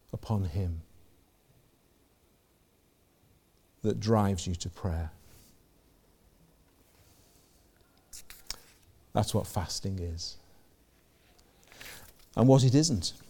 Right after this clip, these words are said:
secondly, what it isn't. In contrast to that, all the Pharisees had established for themselves, uh, was a, a tradition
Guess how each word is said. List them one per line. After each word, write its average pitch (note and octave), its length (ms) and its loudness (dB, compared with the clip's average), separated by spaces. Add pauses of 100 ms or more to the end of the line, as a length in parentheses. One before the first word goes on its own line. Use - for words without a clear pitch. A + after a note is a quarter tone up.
secondly, G2+ 640 -2
what E3 140 6
it D#3+ 100 4
isn't. E3 380 -2 (2500)
In D#3 140 8
contrast G3+ 480 8
to D3+ 100 8
that, A#2+ 300 6 (1400)
all C#3 260 10
the - 60 4
Pharisees C3+ 560 8
had G#2+ 120 2
established A2+ 640 2
for A2 140 4
themselves, A2 760 2 (1000)
uh, A2+ 200 2
was C3 260 8
a, C3 200 6
a D3+ 80 8
tradition C3+ 760 4